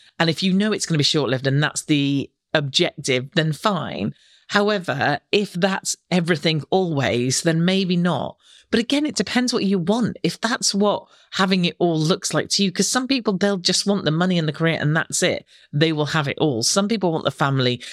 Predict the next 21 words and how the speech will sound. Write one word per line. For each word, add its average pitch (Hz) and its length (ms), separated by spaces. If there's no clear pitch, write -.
and 151 120
the 143 60
downtime 135 840
and 135 200
the 123 160
working 151 420
part-time 135 480
stuff. - 220
So - 140
again, 208 300
like 202 160
I - 40
said, 180 120
it - 140
really, 180 520
really 151 240
depends 139 560
what 139 440
having 147 420
it - 180
all 120 600